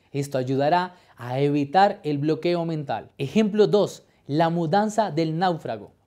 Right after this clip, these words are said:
Un náufrago necesita trasladar a su isla de residencia algunos restos del naufragio de su barco, que afloraron en la orilla de la isla de enfrente. Allí tiene un zorro, un conejo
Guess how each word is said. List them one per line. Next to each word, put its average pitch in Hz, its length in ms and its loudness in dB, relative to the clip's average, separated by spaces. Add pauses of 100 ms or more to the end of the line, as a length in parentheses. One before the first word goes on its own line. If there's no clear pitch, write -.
Un 196 280 -2
náufrago 143 640 0 (200)
necesita 175 520 -4
trasladar 143 760 -4 (140)
a 123 140 -14
su 131 280 -4
isla 147 280 -2
de 110 120 -8
residencia 151 680 -4 (280)
algunos 175 520 -4
restos 220 640 -2 (200)
del 127 240 -6
naufragio 156 680 -2
de 147 100 -2
su 151 180 -6
barco, - 360 -6 (420)
que 131 100 -4
afloraron 156 680 0
en 139 140 -6
la 131 100 -2
orilla 151 320 0
de 143 80 0
la 139 140 -2
isla 143 340 -2
de 151 60 -2
enfrente. 180 500 -4 (560)
Allí 220 540 0 (140)
tiene 180 180 2
un 190 100 0
zorro, 190 460 0 (480)
un 175 200 0
conejo 147 600 -2